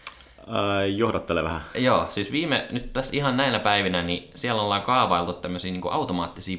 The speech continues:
Speaker 2: busseja sinne kaupunkiin.
Speaker 1: Joo.
Speaker 2: Eli käytännössä busseja, joissa ei oo kuljettajaa.
Speaker 1: Joo.
Speaker 2: Ja tota, itse bussikuljettajathan ei tästä sit riemastunut, ja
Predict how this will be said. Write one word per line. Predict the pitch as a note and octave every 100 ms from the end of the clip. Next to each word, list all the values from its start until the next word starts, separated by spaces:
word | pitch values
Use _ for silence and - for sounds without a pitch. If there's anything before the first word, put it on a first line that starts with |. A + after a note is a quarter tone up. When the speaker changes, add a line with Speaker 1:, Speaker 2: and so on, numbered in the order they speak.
| F#2+
Speaker 2:
busseja | G#2 - - -
sinne | - -
kaupunkiin. | - - - -
Speaker 1:
Joo. | F2 A#2+
Speaker 2:
Eli |
käytännössä | - D3 D#3+ C#3+ C#3 A#2
busseja, | A2 - G2+ F#2+
joissa | F2+ D2+
ei | F2+ E2+
oo | D2+ - - - - -
kuljettajaa. | A2 F#2+ E2 - - B1 C#2 - -
Speaker 1:
Joo. | E2 C#2 - - - - -
Speaker 2:
Ja | F2+ E2+ -
tota, | F2 - F2 E2+ - - - _ - -
itse | - -
bussikuljettajathan | B2 F3 - G2 C3+ G2+ - E2 E2 E2+
ei | D#2
tästä | F#2 F#2 F2+
sit | F#2 G2+
riemastunut, | F2 D#2+ - - D2+
ja | B1